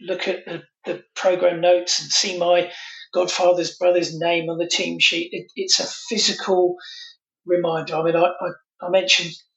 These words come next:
earlier a slightly flippant remark about,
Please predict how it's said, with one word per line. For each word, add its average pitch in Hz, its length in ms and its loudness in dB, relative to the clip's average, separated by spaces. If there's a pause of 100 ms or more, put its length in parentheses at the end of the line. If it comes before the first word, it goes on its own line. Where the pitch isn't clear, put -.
(280)
earlier 170 520 2
a - 120 -12
slightly - 400 2
flippant - 580 0
remark 170 400 -2
about, 170 320 2